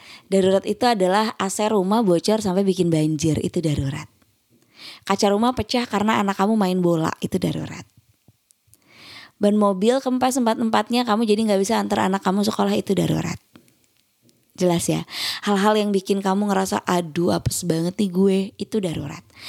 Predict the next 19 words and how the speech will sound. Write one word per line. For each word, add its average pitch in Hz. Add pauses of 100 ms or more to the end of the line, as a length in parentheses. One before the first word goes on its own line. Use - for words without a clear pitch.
(160)
Tapi 196
kalau 208
kamu 202
nggak 185
apes 226
bulan 208
ini, 226
itu 196
bukan 160
darurat. 147 (1160)
Oke, 196
kamu 220
kumpulin 233
dana 214
darurat, 202
punya 220
satu 226
kali 220
bagus, 156